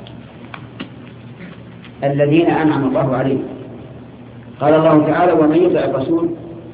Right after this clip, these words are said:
فأولئك مع الذين أنعم الله عليهم من النبيين والصديقين والشهداء والصالحين". هذه أربعة أصناف. النبيون يدخل فيهم الرسل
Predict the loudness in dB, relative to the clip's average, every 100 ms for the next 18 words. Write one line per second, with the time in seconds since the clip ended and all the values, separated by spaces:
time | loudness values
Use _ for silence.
0 | -18 -18 -10 -4 0 2 2 0 0 0
1 | 0 2 2 0 0 0 0 0 0 2
2 | 0 0 0 2 2 2 0 -4 -6 -6
3 | -4 -2 -2 -2 -4 -2 0 0 -2 -8
4 | -10 -12 -14 -16 -18 -18 -18 -20 -20 -20
5 | -20 -20 -10 -2 0 2 0 -2 -4 -6
6 | -10 -10 -12 -16 -18 -18 -20 -20 -20 -20
7 | -20 -20 -16 -2 2 4 4 4 4 6
8 | 6 4 -4 -8 -10 -14 -16 -18 -18 -18
9 | -18 -18 -18 -4 2 4 4 2 4 4
10 | 2 0 -4 -10 -14 -14 -16 -18 -10 -2
11 | 0 4 4 4 0